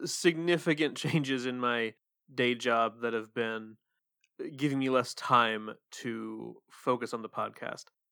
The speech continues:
I'm not just the game master for Endeavor, but I'm also the editor. So for the moment, Endeavor is going to go on a short hiatus. Don't worry, the show's not going away. We have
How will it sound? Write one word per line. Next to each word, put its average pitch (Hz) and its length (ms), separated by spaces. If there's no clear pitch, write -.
I'm 156 100
not 165 200
just 156 200
the 131 100
game 135 240
master 151 360
for 160 200
Endeavor, 151 460
but 131 160
I'm 113 160
also 110 680
the 110 420
editor. 110 520
So 135 540
for 143 180
the 147 100
moment, 196 360
Endeavor 147 400
is 135 120
going 127 300
to 120 100
go 120 340
on 117 240
a 113 120
short 127 520
hiatus. 113 920
Don't 156 140
worry, 143 460
the 135 60
show's 151 320
not 135 260
going 127 320
away. 117 520
We 123 180
have 113 400